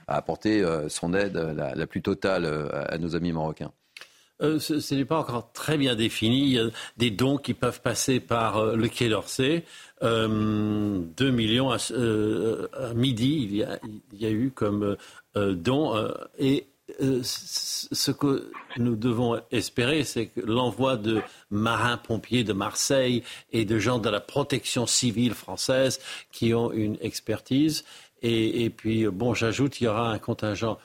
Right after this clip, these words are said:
Speaker 2: turc aussi. Et eux, ils ont une vraie expérience, vu l'horrible tremblement de terre qu'ils ont eu l'année dernière avec cinquante mille morts.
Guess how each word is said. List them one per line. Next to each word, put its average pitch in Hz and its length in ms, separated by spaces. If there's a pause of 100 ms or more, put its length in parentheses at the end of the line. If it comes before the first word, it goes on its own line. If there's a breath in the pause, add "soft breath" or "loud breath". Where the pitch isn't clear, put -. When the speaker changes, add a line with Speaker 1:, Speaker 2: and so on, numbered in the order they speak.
(140 loud breath)
Speaker 2:
turc - 380
aussi. 110 480
Et 104 200
eux, 160 180
ils 110 160
ont 113 60
une 110 200
vraie 101 340
expérience, 113 600 (280 loud breath)
vu 113 320
l'horrible 113 540 (260 loud breath)
tremblement 107 400
de - 40
terre 113 260
qu'ils 92 240
ont 95 80
eu 98 120
l'année 95 220
dernière 95 360
avec 87 200
cinquante - 760
mille 104 180
morts. 95 300